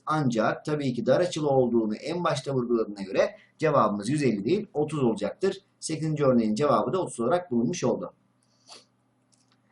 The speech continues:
Dokuzuncu örneğe geldik. Kirişler dörtgeni var. Kirişler dörtgenin özelliğini hepimiz biliyoruz ve hemen yazalım isterseniz. Bu açı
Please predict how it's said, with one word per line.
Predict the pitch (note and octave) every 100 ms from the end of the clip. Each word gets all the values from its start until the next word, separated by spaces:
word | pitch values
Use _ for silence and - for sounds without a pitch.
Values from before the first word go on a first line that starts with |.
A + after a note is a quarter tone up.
| _ _ _ G#3+
Dokuzuncu | A3 A3+ A3 G#3
örneğe | E3+ D#3+
geldik. | C#3 D3 F#3+ -
Kirişler | D3+ - F3 E3+
dörtgeni | E3+ - E3+ F3
var. | F3 F3
Kirişler | C3 B2 - D3 C#3
dörtgenin | D3 - D3 D3
özelliğini | C3+ C#3+ C#3+ C#3+ C#3+ D3 C3 A#2
hepimiz | A#2+ C#3 C#3+ C3 -
biliyoruz | C#3+ D#3 D3 D3+ B2+ A#2+
ve | B2+
hemen | C3 D3 C#3+ C#3 C3+
yazalım | B2+ A#2+ C3+ C3+
isterseniz. | - C3+ B2+ - B2 C#3 C#3+ _ _ _ -
Bu | D3+ C3+ -
açı | C3 C3+ C#3 C3+ C3+